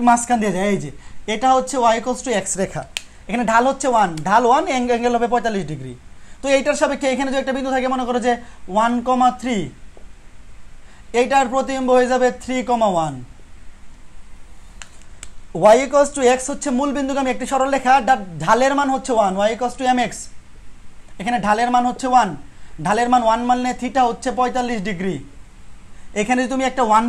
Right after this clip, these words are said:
comma three বিন্দুর প্রতিবিম্ব বের করতে চাও, এই রেখার উপর লম্ব আঁকাও, ঠিক ততটুকু দূরত্বে যাও, দেখবা হয়ে গেছে three comma one, one comma three হয়ে গেছে three comma ওয়ান, মানে alpha comma beta হয়ে যাবে beta comma alpha, alpha comma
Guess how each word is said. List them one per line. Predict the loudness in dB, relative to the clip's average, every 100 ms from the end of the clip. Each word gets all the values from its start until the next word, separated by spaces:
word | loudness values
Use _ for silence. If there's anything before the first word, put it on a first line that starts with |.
| 0
comma | 0 0
three | -2 -2
বিন্দুর | 0 0 0
প্রতিবিম্ব | -2 -2 0 0
বের | 0
করতে | -2 -4 2
চাও, | 4 4 0 -12 -20 -18 -16 -6 -2
এই | 2
রেখার | 2 2 2
উপর | 2 2
লম্ব | 4 4 4
আঁকাও, | 4 2 0 -4 -12 -4
ঠিক | -2 -2
ততটুকু | -2 -2 -2 0
দূরত্বে | -2 0 4
যাও, | 6 4 -4 -2
দেখবা | 0 2
হয়ে | 0 0
গেছে | -2 -4
three | -2 -2
comma | 0 0
one, | 0 -2 -6 -12 -12 0
one | 2 2
comma | 2 0 0
three | 2 4
হয়ে | 4
গেছে | 2 2 0 -2 -8
three | -2 2 4
comma | 4 6
ওয়ান, | 6 6 2 -8 -6
মানে | -4 0 2
alpha | 2 2 -2 0
comma | 0 0 0
beta | 0 0
হয়ে | 2 2
যাবে | 2 4 4 4 -2 -14 -10 -4
beta | -2 -2 -2
comma | -2 -4 -4
alpha, | -6 -8 -12 -16 -20 -6 2
alpha | 2 4 2
comma | 4 4